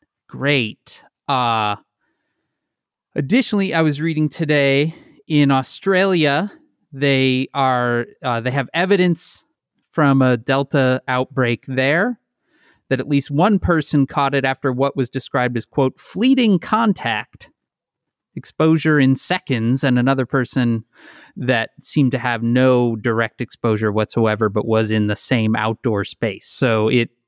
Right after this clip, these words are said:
it, it is way more contagious.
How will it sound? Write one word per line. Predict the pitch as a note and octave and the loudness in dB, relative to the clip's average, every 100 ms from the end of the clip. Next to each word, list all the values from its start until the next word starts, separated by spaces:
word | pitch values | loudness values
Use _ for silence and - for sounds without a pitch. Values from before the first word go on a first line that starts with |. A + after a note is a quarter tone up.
| _ | _
it, | - A2 A2 _ | -6 -4 -6 _
it | C3 | 2
is | B2+ A#2 A2 G#2+ - _ _ _ _ _ - | 4 4 2 -4 -10 _ _ _ _ _ -14
way | A#2 A2+ A#2+ C#3 | -12 -2 0 0
more | A#2+ G#2 | -2 -6
contagious. | F2+ - - A#2+ A2+ - - | -8 -14 -12 -12 -10 -12 -12